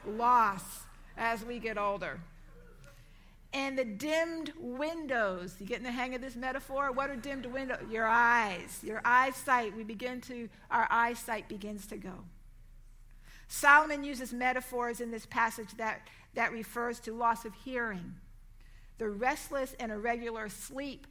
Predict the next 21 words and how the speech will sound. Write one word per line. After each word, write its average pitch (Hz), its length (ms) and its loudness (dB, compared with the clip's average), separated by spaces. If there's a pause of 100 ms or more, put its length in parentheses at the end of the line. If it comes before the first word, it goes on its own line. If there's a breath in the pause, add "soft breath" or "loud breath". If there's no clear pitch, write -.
(120)
that - 220 -4
we 214 180 -6
may 202 220 -6
have 208 500 0
as 208 260 -6
we 220 220 -6
become 214 540 -8 (260 loud breath)
lighter 226 480 -2
sleepers, 214 560 -8
at, 185 160 -8 (400)
excuse 233 280 -12
me, 226 120 -8
as 208 180 -6
we 214 120 -6
get 196 180 -6
older. 196 400 -8 (1300 soft breath)
There's 247 240 -2
fears 311 520 -4
of 254 140 -4
heights 262 460 -2
and 214 180 -8